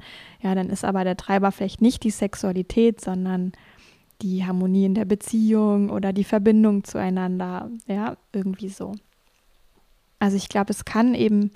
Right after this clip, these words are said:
die Priorisierung kann sich auf ganz organische Weise ändern, wie ich das ja vorhin auch schon gesagt hab, einfach über verschiedene Lebensphasen,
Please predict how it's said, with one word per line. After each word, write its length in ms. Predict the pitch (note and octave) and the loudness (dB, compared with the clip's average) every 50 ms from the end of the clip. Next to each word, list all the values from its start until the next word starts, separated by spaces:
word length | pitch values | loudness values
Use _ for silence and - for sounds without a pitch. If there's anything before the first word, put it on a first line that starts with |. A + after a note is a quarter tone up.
| - _ - - | -10 _ -4 -4
die 80 | G#3+ | -4
Priorisierung 760 | F#3 - - A3+ A3+ A3+ A3 A3 G3+ G3 A3 A3 G#3 G#3 G3+ | -2 0 2 4 4 6 6 4 4 4 4 2 4 2 0
kann 320 | G3+ - - G#3+ G#3+ A3+ G#3+ | 0 0 0 2 4 4 4
sich 240 | G#3+ G3+ - - - | 4 0 -4 -6 -8
auf 160 | G3 - - | -10 -8 -4
ganz 260 | A3+ G#3 G3 - - | -4 -2 -2 -2 -4
organische 680 | - F#3 G3+ G3+ G3 G3 G#3+ B3+ E4 E4+ - - C4+ A#3 | -4 -4 0 0 2 2 2 2 2 2 2 2 2 4
Weise 300 | A3+ G#3+ G#3 G3+ A#3+ - | 4 2 2 2 2 0
ändern, 340 | - G3+ G3+ G#3+ A3 G#3 G3 | 2 2 2 2 2 2 0
wie 60 | G3 | 0
ich 100 | G3 - | -2 -4
das 220 | - G#3 - - | -6 -8 -8 -6
ja 100 | G3 F#3+ | -8 -8
vorhin 260 | G3 - - G3+ G3+ - | -8 -6 -6 -8 -6 -6
auch 120 | - G3+ | -8 -8
schon 180 | - A#3 G#3+ G#3 | -4 -2 -2 0
gesagt 340 | G#3 G#3+ G3 G3+ - - | 0 -2 -4 -6 -6 -8
hab, 140 | G#3+ G3+ - | -10 -8 -8
einfach 320 | - G3+ G3+ - - - - | -8 -10 -10 -10 -12 -16 -14
über 200 | G#3 G#3 G3+ G3+ | -12 -10 -10 -12
verschiedene 500 | - - G#3+ - - C4 C#4+ F4 G4 F4+ | -12 -12 -12 -8 -6 -4 -2 0 2 4
Lebensphasen, 960 | C4+ A3 A3 A3 A3 A3+ - - - G#3 G#3 G#3 G3+ G#3 A3 G3+ G3+ G#3 G#3+ | 4 6 6 6 4 2 -2 -4 -6 -4 -2 -2 -2 -2 -2 -2 -2 -2 -4